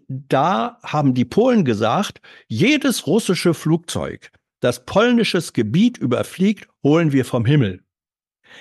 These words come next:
Das heißt also, Pu-, Putin sagt dann, wir waren eigentlich die Bündnistreuen, die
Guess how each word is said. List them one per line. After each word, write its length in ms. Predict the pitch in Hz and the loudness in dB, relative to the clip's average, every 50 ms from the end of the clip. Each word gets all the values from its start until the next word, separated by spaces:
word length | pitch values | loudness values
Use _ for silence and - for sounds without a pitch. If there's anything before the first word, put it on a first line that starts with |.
| - - | -12 -6
Das 200 | - 127 - - | -6 -4 -2 0
heißt 280 | 160 180 226 226 - | 0 0 0 -2 -4
also, 460 | - 147 127 120 127 151 190 208 220 - 185 - - | -4 -2 0 0 2 2 0 0 0 -4 -6 -10 -10
Pu-, 260 | - - - - 127 | -8 -6 -6 -4 -4
Putin 360 | 117 - 156 143 - 131 113 | -2 -2 -2 0 0 -2 -2
sagt 280 | 107 127 135 151 - - | 0 0 -2 -2 -2 0
dann, 220 | 107 110 139 160 - - - - _ | 0 0 0 0 -2 -6 -18 -20 _
wir 500 | - 110 120 156 220 262 262 233 165 131 | -8 -4 0 2 2 4 4 2 2 0
waren 400 | 143 147 160 165 156 131 123 113 | 0 0 0 0 0 0 0 0
eigentlich 800 | - - 123 117 120 117 101 101 95 - 104 120 170 190 - - - - _ _ - | -2 -2 -2 -2 -2 -2 -2 -4 -6 -4 -4 -2 -2 -4 -4 -10 -20 -20 _ _ -2
die 100 | 127 127 | -2 -2
Bündnistreuen, 1500 | 117 110 131 160 196 233 247 - 151 123 113 - - - - - - - 127 139 139 180 196 156 120 139 175 208 208 - - - _ _ _ | 0 0 0 2 2 0 0 -2 -2 -2 -2 -2 -6 -12 -16 -16 -10 -6 -2 0 0 2 2 2 2 2 2 0 -2 -4 -8 -20 _ _ _
die 320 | - 135 131 143 156 151 | -4 0 0 0 0 -2